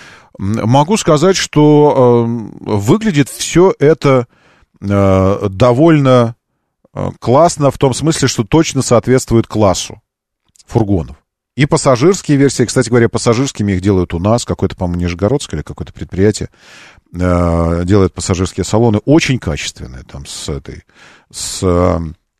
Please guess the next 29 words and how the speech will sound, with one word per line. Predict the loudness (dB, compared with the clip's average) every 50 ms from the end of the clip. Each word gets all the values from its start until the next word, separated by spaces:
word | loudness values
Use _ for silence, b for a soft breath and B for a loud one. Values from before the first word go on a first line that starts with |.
| _ _ _ _ _ _ _ _ _ _ _ _ -20
вентиляцией, | -16 -12 -12 -8 -6 -4 -2 0 2 2 2 2 0 -4 -6 -6
с, | -6 -6 -6 -4 -4 -6
с | -6 -8 -12 -12
климатом, | -8 -4 -2 0 0 0 -2 -2 -6 -8 -8
там, | -10 -10 -6
со | -6 -6 -6
всем | -4 -6 -6 -6 -6
остальным. | -12 -16 -18 -18 -18 -20 _ B B B B B B B B B B B B _
В | -2 0 2 2
общем, | 2 2 2 0 0 0 -2 -6 _ _ _ _ _ _ _ _
выглядит | -8 -2 0 0 2 2 2 2 2 2 0
это | 2 0 0
всё | 0 2 0 0 2
так, | 2 0 2
как | 2 0 0 0
если | -2 0 0 2
бы | 2 2
это | 2 0 0
был | 0 0 -2
хороший, | 0 0 0 2 2 2 0 0 0 0
добротный | 2 2 0 2 4 2 2 2 2 0 0 0 0 -2 -6 _
коммерческий | _ -2 0 0 2 2 0 0 -2 -4 -6 -6 -4 -6 -6
фургон. | -2 -2 -4 -4 -4 -8 -12 -12 -12 -12 -12 -16 _ _ _ _
Э, | -10 -8 -6 -6 -6 -6 -6 -6 -6 -2
нормальная | 0 0 2 4 4 4 4 4 2 2
кабина | 2 0 0 2 0 0 0 0
с | -2 0
нормальным | 0 2 2 4 4 4 2 2 0
оснащением, | -2 -2 -2 -2 -2 0 2 2 2 2 2 0 -2 -2